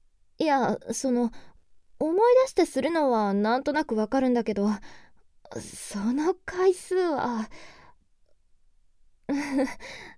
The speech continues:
ちょっとドン引きしたってか、よくそんだけ出せるね。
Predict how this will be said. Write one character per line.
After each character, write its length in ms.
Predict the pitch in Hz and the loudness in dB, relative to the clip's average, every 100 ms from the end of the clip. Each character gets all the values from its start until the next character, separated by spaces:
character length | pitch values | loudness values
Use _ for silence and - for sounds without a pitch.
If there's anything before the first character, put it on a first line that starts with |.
| _ _ - - - | _ _ -20 -20 0
ち 120 | 453 | 0
ょ 20 | |
っ 60 | 508 - | 2 4
と 180 | 403 | 4
ド 160 | 269 277 | 6 4
ン 100 | 277 | 4
引 100 | 277 | 2
き 140 | 277 269 | 0 -8
し 120 | - | -8
た 180 | - 254 | -6 -6
っ 60 | - _ - | -8 _ -20
て 120 | - | -16
か、 300 | 233 214 202 - - - _ - - _ - - | -10 -8 -8 -10 -20 -20 _ -20 -20 _ -20 -16
よ 200 | 208 233 - | -10 -10 -10
く 60 | - | -10
そ 220 | - 403 | 0 2
ん 60 | |
だ 100 | 330 | 4
け 160 | 277 262 | 4 2
出 140 | 240 | 0
せ 160 | 240 269 | 0 0
る 100 | 254 | 2
ね。 400 | 214 208 220 233 | 0 0 -2 -4